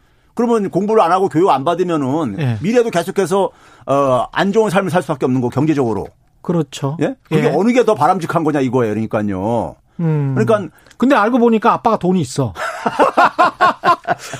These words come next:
Speaker 2: 아빠가, 아빠가 돈이 있었네.
Speaker 1: 예.
Speaker 2: 뭐 이런 거잖아요, 지금.
Speaker 1: 예. 그래서
Speaker 2: 아.
Speaker 1: 이제, 그래서
Speaker 2: 예.
Speaker 1: 결-, 그렇다면 이제 우리가
Speaker 2: 예.
Speaker 1: 자, 재정을 있잖아요.
Speaker 2: 음.
Speaker 1: 재정. 재정이라는 것을 사실 근데 우리가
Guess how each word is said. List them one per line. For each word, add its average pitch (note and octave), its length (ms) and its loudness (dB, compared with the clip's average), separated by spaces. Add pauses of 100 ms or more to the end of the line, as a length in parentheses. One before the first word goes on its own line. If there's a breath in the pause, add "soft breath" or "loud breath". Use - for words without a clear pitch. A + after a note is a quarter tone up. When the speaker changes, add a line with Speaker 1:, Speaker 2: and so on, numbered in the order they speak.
(160 loud breath)
Speaker 2:
아빠가, F#4 360 2 (480 loud breath)
아빠가 D4+ 280 4
돈이 D4 220 2
있었네. C4 580 2 (100)
Speaker 1:
예. F#2 160 -10
Speaker 2:
뭐 A#3+ 120 4
이런 C4 220 2
거잖아요, G3+ 420 2
지금. C3 260 0
Speaker 1:
예. F#2+ 200 -2 (760 loud breath)
그래서 D#3 520 2
Speaker 2:
아. - 20 0
Speaker 1:
이제, F3+ 460 2 (100)
그래서 E3 680 2
Speaker 2:
예. - 120 -16
Speaker 1:
결-, E3 260 -4
그렇다면 G#3 420 -2
이제 D#3 100 -2
우리가 B2 600 2
Speaker 2:
예. D#3+ 280 0 (260 loud breath)
Speaker 1:
자, D3+ 180 -2
재정을 A#3 560 0
있잖아요. A#2 720 -2
Speaker 2:
음. D#3+ 60 0
Speaker 1:
재정. B2 300 0
재정이라는 G#3+ 600 0
것을 F#3+ 240 2
사실 C#3+ 320 -2
근데 C#3+ 200 -2
우리가 D3+ 540 0